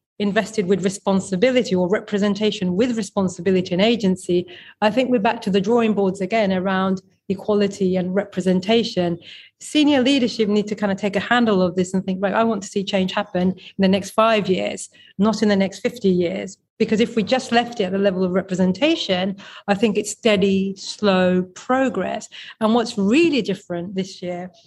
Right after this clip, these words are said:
unlike, um, maybe many, many years ago, is that young people these days, I mean, then they're impatient. I mean, they want their rights right now. And do you know what? I love it. I absolutely love the fact that young people these days are on demand. They want it.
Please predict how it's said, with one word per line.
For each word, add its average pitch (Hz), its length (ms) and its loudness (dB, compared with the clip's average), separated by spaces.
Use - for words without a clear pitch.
unlike, 196 400 2
um, 185 360 2
maybe 185 220 2
many, 185 200 2
many 180 200 0
years 196 300 -2
ago, 185 420 -6
is 214 200 2
that 214 200 2
young 269 240 4
people 247 320 0
these 233 340 2
days, 190 380 -4
I 226 80 -2
mean, 226 300 0
then 247 300 0
they're 254 160 2
impatient. 240 880 -2
I 214 40 -2
mean, 233 120 -2
they 233 120 4
want 233 320 0
their 247 160 2
rights 196 520 -2
right 190 320 0
now. 285 600 0
And 277 200 0
do 349 80 0
you 381 60 0
know 381 60 0
what? 330 120 2
I 294 80 4
love 320 260 0
it. 196 300 0
I 285 100 0
absolutely 320 400 -4
love 330 340 2
the 330 80 0
fact 214 420 -2
that 220 120 -4
young 269 220 2
people 254 240 -6
these 233 280 0
days 196 220 2
are 208 140 2
on 285 220 4
demand. 240 380 2
They 214 120 0
want 254 420 -2
it. 180 180 -4